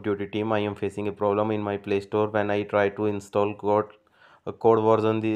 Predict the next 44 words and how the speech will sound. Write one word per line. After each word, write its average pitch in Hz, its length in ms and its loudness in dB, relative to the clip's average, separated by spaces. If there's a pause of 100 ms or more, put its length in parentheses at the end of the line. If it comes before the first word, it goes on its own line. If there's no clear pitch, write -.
uh, 101 200 4
if 110 180 -4
show 110 240 2 (200)
error, 107 280 4
you, 107 160 -2 (100)
this 104 180 -10
device 104 360 0
is 101 100 -8
not 101 260 -4
compatible 101 480 -4
with 104 200 -4
this 98 160 -8 (100)
version, 101 400 -2
my 95 160 -2
phone 107 300 -2
has 110 240 -2 (160)
eight 101 240 -4
G 98 100 -2
B, 101 160 -4
but," 104 240 -2 (420)
जो 127 160 6
भी 143 120 4
आपकी 139 280 2
जितने 127 260 -4
भी 127 100 -4
जीबी 123 240 -2
का 123 80 2
मोबाइल 117 280 2
है 110 60 0
वो 113 100 2
आप 110 160 2
यहाँ 104 200 2
पर 101 100 -6
लिख 101 200 -6
दीजिएगा। 107 420 -4
और 117 140 0
नीचे 110 300 -2
आपको 101 240 2
एक 104 140 0
बात 101 220 4
का 101 60 0
ध्यान 101 280 -2
रखना 104 260 -2
है, 147 160 -2